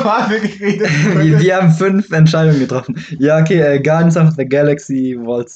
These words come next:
Speaker 2: Volume zwei, Rise of the Silver Surfer.
Speaker 1: Ähm, beide
Speaker 2: Also ich bin
Speaker 1: Filme sind
Speaker 2: unentschlossen so, weil ich, ich
Speaker 1: Musik
Speaker 2: find halt den
Speaker 1: gut.
Speaker 2: Silver Surfer so krass.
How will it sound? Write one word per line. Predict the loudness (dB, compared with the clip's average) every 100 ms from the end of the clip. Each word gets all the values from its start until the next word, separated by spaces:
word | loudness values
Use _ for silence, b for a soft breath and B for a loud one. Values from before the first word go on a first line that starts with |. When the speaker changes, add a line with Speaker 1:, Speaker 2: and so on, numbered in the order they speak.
| -20
Speaker 2:
Volume | -8 -6 -4 -8
zwei, | -10 -4 0 0
Rise | -2 -2 -2 -4
of | -12 _
the | -18
Silver | -10 -10 -10
Surfer. | -20 -20 -20 -20 _ _ _ _ _ _ _ _ _ _
Speaker 1:
Ähm, | -6 -4 -4 -6 -8 -10 -14 _ _ _ _ _ -10
beide | -6 0
Speaker 2:
Also | 0
ich | 0
bin | 0
Speaker 1:
Filme | 0
sind | 0
Speaker 2:
unentschlossen | 0 -4 -8 -10
so, | -14 -14
weil | -10 -6
ich, | -6 -6
ich | -6
Speaker 1:
Musik | -4
Speaker 2:
find | 2 4
halt | 4
den |
Speaker 1:
gut. | 2
Speaker 2:
Silver | 2 2 2
Surfer | -2 -6 -8 -10
so | -14
krass. | -14 -12 -12 -12